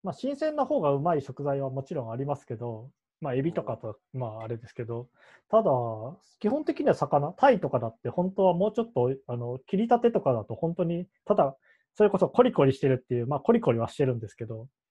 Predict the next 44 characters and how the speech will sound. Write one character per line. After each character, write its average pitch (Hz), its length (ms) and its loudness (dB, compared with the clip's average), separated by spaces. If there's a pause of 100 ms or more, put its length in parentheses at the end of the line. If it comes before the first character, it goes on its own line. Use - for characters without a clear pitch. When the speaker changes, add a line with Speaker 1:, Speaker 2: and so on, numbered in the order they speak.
(220)
Speaker 1:
で 196 60 2
も 151 80 0
別 190 220 2
に 202 100 6
味 196 340 4
と 269 120 6
し - 100 -10
て 277 60 2
は 180 80 6
そ 131 140 -2
ん 127 40 0
な 123 120 -2
に 127 80 -4
美 127 100 0
味 131 60 2
し - 80 -10
く - 80 -2
は 107 60 -4
な 110 120 -10
い 104 60 -12
で 110 80 -18
す。 - 160 -20 (500)
Speaker 2:
そ - 160 -20
う - 20 -18
そ 120 100 -14
う、 - 20 -10
Speaker 1:
う - 40 -10
ん。 123 40 -10
Speaker 2:
味 233 240 -8
な 302 100 -8
い 277 60 -8
っ - 20 -18
す - 140 -18
よ 110 100 -14
ね。 113 380 -16
Speaker 1:
味 185 160 -4
な 240 100 0
い 165 60 4
っ - 20 -2
す - 160 -10
よ。 113 140 -14 (1300)
う 120 60 -12
ん。 110 80 -10
Speaker 2:
い - 0 -